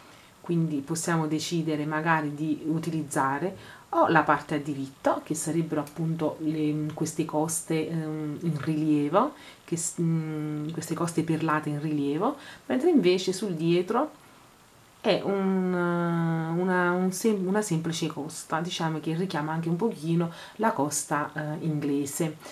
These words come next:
Quindi, mm, una lavorazione semplicissima,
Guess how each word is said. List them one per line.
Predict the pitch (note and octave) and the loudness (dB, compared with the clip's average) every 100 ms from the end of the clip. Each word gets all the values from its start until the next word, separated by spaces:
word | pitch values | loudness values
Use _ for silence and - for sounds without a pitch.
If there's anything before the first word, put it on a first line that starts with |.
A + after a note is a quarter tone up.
| - | -18
Quindi, | - F3 D#3+ F#3 B3+ D4+ - | 0 2 4 4 2 -2 -2
mm, | E3 E3 D#3+ | 0 0 0
una | D#3+ D#3+ | 0 4
lavorazione | E3 D#3+ E3 - F#3+ D3+ | 4 4 0 2 2 2
semplicissima, | - G3+ C4+ D4+ - G3+ - - A#3+ B3+ | 0 0 2 2 0 -4 -6 0 2 2